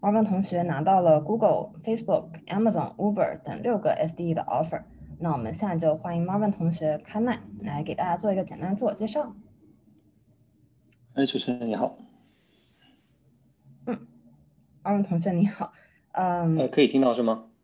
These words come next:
Speaker 1: 嗯，可以听到。哎，同学，
Speaker 2: 对，好，
Speaker 1: 你可以做一个
Speaker 2: 呃，那我先自我介绍一下。对，呃，我是之前在硬件公司工作，呃，然后，呃，去，去年开始，呃，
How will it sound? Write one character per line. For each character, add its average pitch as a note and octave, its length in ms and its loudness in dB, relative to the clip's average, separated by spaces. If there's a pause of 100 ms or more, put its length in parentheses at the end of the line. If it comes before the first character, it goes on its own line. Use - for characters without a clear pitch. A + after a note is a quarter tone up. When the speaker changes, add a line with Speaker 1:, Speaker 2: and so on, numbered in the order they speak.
(120)
Speaker 1:
嗯， G3 80 0
可 F#3+ 140 2
以 E3+ 40 0
听 E3+ 180 -2
到。 - 160 2 (2250)
哎， G3 100 -4 (200)
同 G3 100 -4
学， G3+ 80 -2
Speaker 2:
对， G3+ 140 4
好， - 220 -2
Speaker 1:
你 - 40 -4
可 - 80 -10
以 F#3+ 40 -8
做 - 60 -12
一 A#2+ 120 6
个 - 80 8
Speaker 2:
呃， A#2 60 4
那 D3+ 100 6
我 C#3 80 6
先 D3+ 180 2
自 - 160 -8
我 A2+ 240 6
介 - 200 -6
绍 A2+ 200 0
一 - 20 -8
下。 A2 260 -4 (1160)
对， A2+ 160 -6
呃， A2 480 6 (120)
我 A2+ 120 -2
是 D3 340 4
之 C#3 140 2
前 A#2+ 160 4
在 B2 180 8
硬 A#2 160 2
件 A2 160 0
公 A2 100 -4
司 - 140 -10
工 A#2 160 -6
作， A#2 380 0
呃， G#2 340 -2
然 G2+ 100 -4
后， G2+ 520 0 (580)
呃， G#2 260 -4
去， - 280 -8 (320)
去 B2+ 100 -2
年 G2+ 440 0
开 A2 180 -2
始， G2+ 500 -2
呃， F#2+ 400 -6